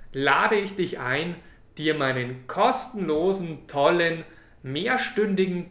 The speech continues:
Deutschkurs zu holen. Es ist ein Online-Kurs und wir beide, du und ich, üben gemeinsam, wie du flüssig Deutsch sprichst.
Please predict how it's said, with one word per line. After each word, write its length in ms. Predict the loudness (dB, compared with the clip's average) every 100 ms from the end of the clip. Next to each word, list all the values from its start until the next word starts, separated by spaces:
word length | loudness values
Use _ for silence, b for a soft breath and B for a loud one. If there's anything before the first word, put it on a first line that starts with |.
| -4
Deutschkurs 1000 | 2 4 4 0 -6 -8 2 4 4 0
zu 160 | -6 -2
holen. 520 | 2 2 2 -4 -16 -20 B B B B
Es 140 | -6
ist 180 | -4 2
ein 160 | 2 2 -4
Online-Kurs 1040 | -2 2 2 2 0 0 2 2 0 -10 B B B -8
und 200 | -6 2
wir 180 | 4
beide, 580 | 4 2 0 2 0 0 -6 B B B -8
du 260 | 0 2 2
und 320 | 0 -4 -2
ich, 400 | 0 0 -2 -14 -20 -20 -20 -20 -20 -20 -20 -20 -4
üben 540 | -2 2 2 2 0
gemeinsam, 920 | -2 -2 0 0 -2 -2 0 0 -2 -8 B B B
wie 300 | -8 -8 -8
du 380 | -6 0 0 0 -8
flüssig 680 | -12 -2 0 0 -2 -2 -2
Deutsch 360 | -2 0 0 -4
sprichst. 680 | -2 0 0 -2 -16 -20